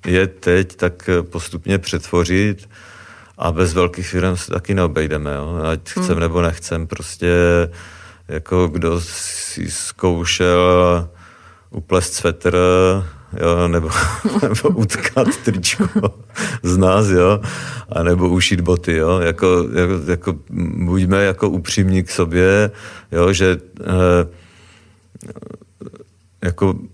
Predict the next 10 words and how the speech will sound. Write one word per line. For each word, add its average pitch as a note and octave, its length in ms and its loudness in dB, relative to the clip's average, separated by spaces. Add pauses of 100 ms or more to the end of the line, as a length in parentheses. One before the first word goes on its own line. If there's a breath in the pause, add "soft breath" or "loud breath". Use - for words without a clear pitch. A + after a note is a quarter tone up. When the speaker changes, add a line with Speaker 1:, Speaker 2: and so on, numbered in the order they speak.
Speaker 1:
mm, F2+ 400 -2 (420)
a - 80 -4
narazil G2 420 4
jsem F2+ 180 0
na F2 120 2
to, F2+ 120 -2
musím F2 320 0
říct, F2+ 360 -2
jako F2+ 300 0
ne, F#2 800 2